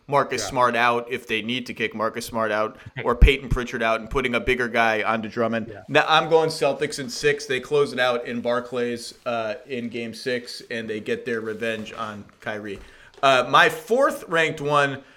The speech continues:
Speaker 1: which might have been higher if not for the news that Luka Doncic is gonna miss game one, and him missing game one with a calf strain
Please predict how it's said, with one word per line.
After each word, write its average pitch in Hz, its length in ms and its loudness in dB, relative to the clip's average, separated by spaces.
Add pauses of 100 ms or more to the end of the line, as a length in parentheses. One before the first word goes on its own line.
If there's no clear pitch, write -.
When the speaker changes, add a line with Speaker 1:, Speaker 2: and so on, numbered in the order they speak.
(140)
Speaker 1:
which 165 240 -2
might 208 220 6
have 240 140 -4
been 175 160 4
higher 147 600 4
if 139 260 -2
not 139 260 4
for 143 120 2
the 127 100 -2
news 135 240 -4
that 135 180 0
Luka 131 260 -6
Doncic 127 460 -2
is 123 120 -10
gonna 117 160 -4
miss 139 360 -4
game 127 460 -2
one, 143 400 2 (320)
and 135 140 0
him 196 180 0
missing 190 320 -2
game 151 220 0
one 156 160 2
with 127 120 0
a 113 60 -6
calf 151 320 2
strain 131 460 -2